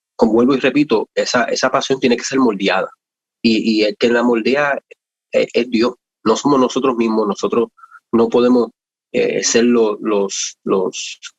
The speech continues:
diseñadores de cómo se, se, se desarrolla, ¿verdad? Esa pasión, sino que más bien Dios nos pone, eh, en diferentes pruebas y procesos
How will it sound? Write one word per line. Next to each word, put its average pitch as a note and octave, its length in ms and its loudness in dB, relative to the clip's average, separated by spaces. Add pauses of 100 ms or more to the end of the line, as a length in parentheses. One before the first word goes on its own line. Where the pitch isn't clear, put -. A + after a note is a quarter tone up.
(460)
diseñadores A2+ 960 0 (260)
de G#2+ 180 0
cómo A#2+ 260 0
se, G#2 460 0
se, - 640 -4
se G2 220 -2
desarrolla, G2+ 640 0
¿verdad? G#2 280 0
Esa F#2+ 220 -2
pasión, A#2+ 260 -2
sino A2 220 0
que B2+ 120 0
más A2+ 220 0
bien B2+ 240 0
Dios A2 260 0 (340)
nos A2 160 0
pone, B2 440 2
eh, - 260 -6 (320)
en G#2 140 0
diferentes G2+ 460 -2
pruebas A2+ 380 0
y A#2+ 60 -6
procesos - 520 -2